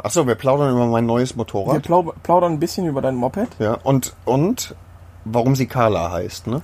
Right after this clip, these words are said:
Speaker 2: Warum sie Carla heißt, genau.
Speaker 1: Ja.
Speaker 2: Ähm, wir müssen Mucke auf die Playlist packen.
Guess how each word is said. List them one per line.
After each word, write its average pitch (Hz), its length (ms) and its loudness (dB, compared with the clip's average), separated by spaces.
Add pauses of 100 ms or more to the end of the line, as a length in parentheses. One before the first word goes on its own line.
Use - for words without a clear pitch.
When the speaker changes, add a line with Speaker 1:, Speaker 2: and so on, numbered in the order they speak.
(120)
Speaker 2:
Warum 151 280 0
sie 143 120 -6
Carla 135 460 2
heißt, 202 340 -4
genau. 208 340 -2 (580)
Speaker 1:
Ja. 147 80 4
Speaker 2:
Ähm, 139 280 0 (680)
wir 139 80 2
müssen 165 260 2
Mucke 147 260 0
auf 160 100 2
die 196 100 -4
Playlist 190 380 -2
packen. - 240 -6